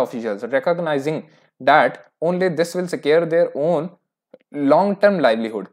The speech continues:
ठीक है। "In Sariska Tiger Reserve, Rajasthan villagers have fought against mining by citing the Wildlife Protection Act", ठीक है। आप इसको एक बहुत ही अच्छा एग्जांपल ले सकते हो कि यही जो सरिस्का टाइगर रिजर्व है, ठीक है, उसमें भाई उन लोगों ने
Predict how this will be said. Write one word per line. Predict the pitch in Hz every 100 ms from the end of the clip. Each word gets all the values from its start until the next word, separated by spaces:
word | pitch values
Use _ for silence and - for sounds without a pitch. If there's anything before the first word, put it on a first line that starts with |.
| _ -
ठीक | 123
है। | 117 -
"In | 175
Sariska | 185 165 165 - 170 - -
Tiger | 160 185
Reserve, | 160 127 123 92 - _
Rajasthan | 143 143 170 175 - 196
villagers | 165 147 175 185 175
have | 170 -
fought | 156 - 151
against | 147 160 113
mining | 123 123 139 175 135
by | 123 160 165 - - -
citing | 139 160 190 202 - _ 143
the | 131
Wildlife | 139 165 180 180
Protection | 170 127 -
Act", | 95 90 _ -
ठीक | - 117
है। | - _ _ 135
आप | 139
इसको | 143 147
एक | 156 151
बहुत | 127 139
ही | 151
अच्छा | 147
एग्जांपल | 139 135 127 135
ले | 123
सकते | 120 143
हो | 156
कि | 165
यही | 127 127 139
जो | 139 143
सरिस्का | - 131 -
टाइगर | 151 143 131
रिजर्व | 120 113 101
है, |
ठीक | - 131 147
है, |
उसमें | 123 127 170 156
भाई | 131 165
उन | 127
लोगों | 131 143
ने | 156